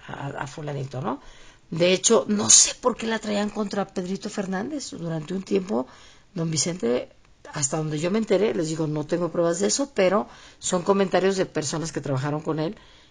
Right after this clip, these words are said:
le traía una idea, pero muy particular, a, a Pedrito Fernández. Y algo medio absurdo, porque realmente, pues, todos sabemos que Pedro Fernández se puso ese nombre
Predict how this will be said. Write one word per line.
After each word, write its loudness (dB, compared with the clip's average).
le -4
traía -6
una -6
idea, -4
pero 4
muy 4
particular, 0
a, 4
a -4
Pedrito -4
Fernández. -6
Y 4
algo 6
medio 6
absurdo, 6
porque 0
realmente, 2
pues, -2
todos 2
sabemos 0
que -4
Pedro 0
Fernández -2
se 0
puso -8
ese 0
nombre -2